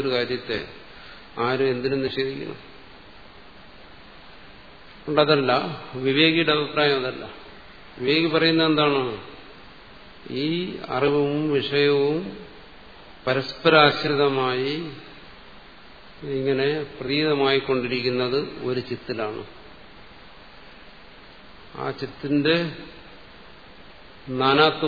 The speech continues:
പ്രതീതിയാണ്. ഈ പ്രതീതി പരമാർത്ഥമല്ല. ഇത് പരമാർത്ഥമായിരുന്നെങ്കിൽ മൂന്ന് കാലത്തിനും ഇത് ബാധിക്കാതെ സർവ്വദേശത്തിലും ഇത് ഒരുപോലെ അനുഭവപ്പെട്ടനെ. അതങ്ങനെയല്ല.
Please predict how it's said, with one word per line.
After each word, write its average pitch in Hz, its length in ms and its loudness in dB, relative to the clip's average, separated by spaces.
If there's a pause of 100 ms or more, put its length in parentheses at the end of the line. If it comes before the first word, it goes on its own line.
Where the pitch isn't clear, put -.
പ്രതീതിയാണ്. 127 720 -4 (1400)
ഈ - 100 -6
പ്രതീതി 139 540 -2
പരമാർത്ഥമല്ല. 127 760 0 (1160)
ഇത് - 160 -16
പരമാർത്ഥമായിരുന്നെങ്കിൽ 147 1400 4 (1500)
മൂന്ന് 135 300 2
കാലത്തിനും 131 580 2
ഇത് 131 160 -2
ബാധിക്കാതെ 131 760 0 (1800)
സർവ്വദേശത്തിലും 139 960 -2
ഇത് 139 120 -2
ഒരുപോലെ 139 380 -4
അനുഭവപ്പെട്ടനെ. 131 680 -4
അതങ്ങനെയല്ല. 135 540 0